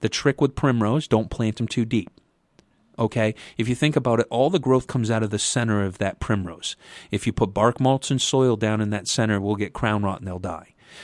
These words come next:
So they wanna be planted high so that the water can shed off,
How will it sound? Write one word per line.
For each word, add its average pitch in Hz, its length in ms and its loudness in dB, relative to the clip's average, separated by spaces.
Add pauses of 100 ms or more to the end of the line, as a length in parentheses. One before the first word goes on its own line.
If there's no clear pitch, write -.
So 110 440 2
they 113 120 2
wanna 113 260 2
be 98 140 -4
planted 104 400 -4 (100)
high 123 400 0 (180)
so - 220 0
that 101 140 -4
the 104 80 0
water 101 340 2
can 139 220 -2
shed 127 240 2
off, 110 420 2